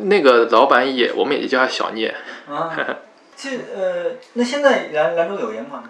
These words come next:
Speaker 1: 啊，现在没有了，
Speaker 2: 一家都没有了。
Speaker 1: 本来是一家现在都没有了，对。
Speaker 2: 啊。
Speaker 1: 呃，据说那里现在还有一块岩板，上次是比赛吧，政府之间那个什么比赛留了个岩板，他们经常去那儿爬，但是也不是完全商业运营的一个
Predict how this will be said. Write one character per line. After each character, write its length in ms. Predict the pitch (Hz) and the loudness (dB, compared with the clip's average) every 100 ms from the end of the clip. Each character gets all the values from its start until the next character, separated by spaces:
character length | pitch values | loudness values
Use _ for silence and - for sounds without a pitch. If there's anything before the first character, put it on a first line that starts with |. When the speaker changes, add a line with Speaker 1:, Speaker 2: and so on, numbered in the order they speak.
| - | 0
Speaker 1:
啊， 120 | 143 | 2
现 180 | 147 165 | 4 4
在 80 | 139 | 4
没 120 | 120 | 4
有 80 | 110 | 4
了， 240 | 104 - - _ _ - | 0 -8 -16 _ _ 0
Speaker 2:
一 60 | |
家 80 | 135 | 4
都 20 | |
没 380 | 123 143 165 131 | 6 6 6 2
有 140 | 113 | -2
了。 100 | - | -2
Speaker 1:
本 0 | |
来 0 | |
是 60 | 165 | -2
一 40 | |
家 120 | 135 123 | 2 4
现 100 | 123 | 4
在 60 | |
都 100 | 110 | 0
没 100 | 101 | -2
有 60 | 107 | -6
了， 120 | 127 - | -8 -6
对。 80 | |
Speaker 2:
啊。 60 | 113 - - - - _ | -6 -8 -16 -20 -20 _
Speaker 1:
呃， 100 | 139 | -10
据 140 | - | -4
说 140 | 190 226 | 4 6
那 80 | 208 | 6
里 80 | |
现 120 | 123 165 | 4 4
在 60 | |
还 120 | 147 | 4
有 60 | 151 | 2
一 20 | |
块 140 | 117 131 | 2 2
岩 200 | 117 147 | 2 2
板， 160 | - | 0
上 180 | - 170 | 0 0
次 140 | - 131 | 0 -2
是 320 | 156 147 143 - - _ _ | 0 0 0 -10 -20 _ _
比 160 | - 104 | -10 -4
赛 240 | - 175 | 2 2
吧， 260 | - - - | 2 -4 -4
政 220 | 165 143 | -2 -2
府 80 | 110 | -4
之 120 | - | -4
间 120 | 127 139 | -2 -2
那 60 | |
个 40 | - | -4
什 80 | |
么 80 | 120 | -6
比 200 | - - | -6 -6
赛 180 | - 131 | 0 2
留 160 | 107 107 | 2 0
了 80 | |
个 80 | 107 | -2
岩 180 | 98 92 | -2 -4
板， 160 | 107 - | -6 -6
他 100 | - | -6
们 100 | 113 | -6
经 160 | 110 120 | -8 -6
常 160 | 104 | -6
去 120 | - | -6
那 60 | 110 | -6
儿 100 | 101 - | -6 -8
爬， 240 | - 127 - | -10 -10 -8
但 120 | 135 | -4
是 100 | 135 | 0
也 100 | 113 | 0
不 140 | - | -2
是 300 | - 151 - - _ _ | -2 0 -2 -8 _ _
完 160 | - 127 | -2 -2
全 260 | - 123 123 | 0 -2 -2
商 260 | - 131 | -2 -2
业 200 | 131 120 | 0 0
运 200 | 117 120 | 0 -2
营 140 | 107 107 | -6 -2
的 80 | |
一 140 | 113 104 | -2 -2
个 260 | 107 98 | -6 -6